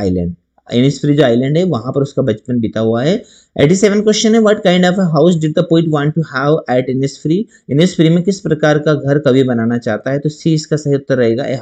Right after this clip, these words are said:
house made of wood and clay। लकड़ी और मिट्टी का घर बनाना चाहता है, घास फूस का घर बनाना चाहता है, कोई मंजिल नहीं बनाना चाहता वो, ठीक है। क्वेश्चन number एटी एट है, what did the poet want to create for honey bees? Honey bees के लिए वो क्या बनाना चाहता है, यानी कि जो मधुमक्खियां उनके लिए क्या बनाना चाहता है?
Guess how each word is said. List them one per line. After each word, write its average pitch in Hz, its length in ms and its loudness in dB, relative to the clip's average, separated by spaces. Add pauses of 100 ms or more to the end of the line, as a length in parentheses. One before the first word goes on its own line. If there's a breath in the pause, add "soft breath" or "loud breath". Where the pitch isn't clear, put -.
house 139 200 0
made 120 180 -2
of 123 120 0
wood 117 200 -2
and 120 120 -4 (120)
clay। 98 120 -2 (340 soft breath)
लकड़ी 165 320 2
और 180 140 4
मिट्टी 147 340 0
का 143 80 2
घर 131 160 0
बनाना 120 320 -2
चाहता 120 280 -4
है, 180 60 0
घास 143 340 -4
फूस 143 140 -4
का 131 120 -6
घर 123 140 0
बनाना 110 300 -2
चाहता 107 360 -4
है, 175 120 0
कोई 151 420 -2 (140)
मंजिल 143 320 4
नहीं 127 160 2
बनाना 98 300 -4
चाहता 98 300 -12
वो, 98 100 -6
ठीक 202 220 0
है। 262 80 0
क्वेश्चन 180 600 -2
number 202 200 2
एटी 202 140 2
एट 202 180 4
है, 214 60 8
what 185 180 4
did 175 160 2
the 175 140 0
poet 165 220 2
want 151 220 2
to 156 140 -2
create 147 400 0
for 151 100 0 (120)
honey 123 220 0 (100)
bees? 127 260 -2
Honey 139 220 0
bees 151 260 0
के 151 160 -2
लिए 151 120 4
वो 151 100 2
क्या 151 240 0
बनाना 113 360 -2
चाहता 92 360 -8
है, 104 60 -4
यानी 117 160 -4
कि 123 80 -12
जो 127 100 -4
मधुमक्खियां 123 500 -2
उनके 131 120 -4
लिए 131 100 -2
क्या 135 120 -2
बनाना 120 240 -2
चाहता 120 300 -4
है? 190 180 -2